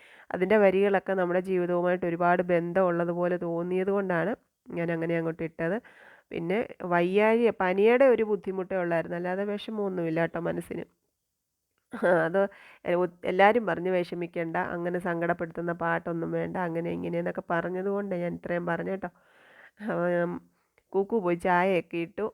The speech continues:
ഞങ്ങളെല്ലാവരും ചായയൊക്കെ കുടിച്ചു. കുഞ്ഞു അതിൻ്റെ ഇടയ്ക്ക് വന്ന് ബിസ്ക്കറ്റൊക്കെ എടുത്ത് മാമിക്ക് കൊണ്ട് കൊടുക്കുന്നുണ്ട് കേട്ടോ.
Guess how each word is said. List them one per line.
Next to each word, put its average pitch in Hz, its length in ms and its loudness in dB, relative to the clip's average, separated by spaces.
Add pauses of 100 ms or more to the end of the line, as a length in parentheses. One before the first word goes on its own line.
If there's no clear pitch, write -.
(300)
ഞങ്ങളെല്ലാവരും 185 520 -4
ചായയൊക്കെ 175 500 0
കുടിച്ചു. 175 420 -6
കുഞ്ഞു 196 360 -2
അതിൻ്റെ 190 320 2
ഇടയ്ക്ക് 180 300 -4
വന്ന് 180 260 -4
ബിസ്ക്കറ്റൊക്കെ 185 640 -8
എടുത്ത് 175 240 -6
മാമിക്ക് 175 440 -2
കൊണ്ട് 175 220 -4
കൊടുക്കുന്നുണ്ട് 175 600 -6
കേട്ടോ. 202 200 -6